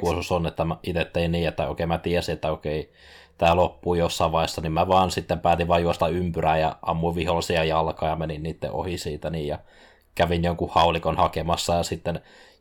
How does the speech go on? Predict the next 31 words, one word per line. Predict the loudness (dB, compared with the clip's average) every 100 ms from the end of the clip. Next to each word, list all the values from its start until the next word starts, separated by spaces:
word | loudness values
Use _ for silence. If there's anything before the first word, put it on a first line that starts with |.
| _ _ -18 -8
jonnekin | -2 -2 0 -2
sinne | 0 -2
kirkon | 2 2 2 0 0
ylhäälle | 0 2 2 2 0
tai | 0 0 -4 -4
kirkon | -2 0 0
vieriseen | 0 0 0
rakennukseen | 2 2 0 -4 -6 -8
siihen | -6 -4
torniin | 0 0 0 -4 -4
kiipesin. | -4 -4 -4 -4 -4 -6 -12 -20 _ _ _ _ -2
Ja | -2 -2 -20 _
<laughs> | -10 -4 0
sitten | 0 0 -2
siinä | 0 2 4
oli | 2
se | 2
joku | 0 0
twisti, | -2 -4 -4 -6
että | -4 -6 -6 -20 -6
oho, | 0 2
mä | 2 0
en |
voi | 0
täällä, | 0 2 0 -2 0
täällä | 2 6 6
ampua | 4 0 0
vihollisia | 0 0 0 -4
niin | -6
kuin | -6 0
alkuperäisessä. | 0 0 -4 -6 -6 -6